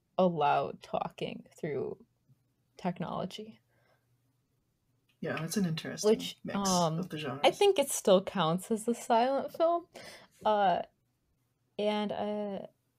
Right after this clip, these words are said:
Speaker 1: I don't know. Um, there's just something, I can't really say much beyond that. I think that they're, like, funny and the jokes are well crafted. <laughs> But I think that, like,
Speaker 2: <laughs>
Speaker 1: concept-wise, they're pretty good too. Like, Modern Times has, like, an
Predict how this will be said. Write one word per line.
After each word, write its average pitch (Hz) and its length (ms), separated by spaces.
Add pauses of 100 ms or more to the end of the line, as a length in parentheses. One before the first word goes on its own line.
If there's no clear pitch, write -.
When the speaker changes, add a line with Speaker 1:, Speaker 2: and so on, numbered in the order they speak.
(440)
Speaker 1:
I 294 40
don't 262 120
know. 170 200 (640)
Um, 185 380 (1000)
there's 247 180
just - 200
something, 170 600 (720)
I 233 80
can't 349 260
really 311 200
say 170 260
much 175 260
beyond 160 360
that. 165 120
I 160 100
think 185 260
that 196 160
they're, 170 180
like, 165 220
funny 156 420
and 165 120
the 170 60
jokes 151 440
are 160 80
well 160 200
crafted. - 760
<laughs> - 40 (640)
But 277 160
I 349 60
think 415 240
that, 480 240
like, 202 100
Speaker 2:
<laughs> - 40
Speaker 1:
concept-wise, 185 760
they're 170 140
pretty 180 180
good 156 160
too. 160 120
Like, 156 120
Modern 185 340
Times 165 320
has, 175 180
like, 165 160
an 170 100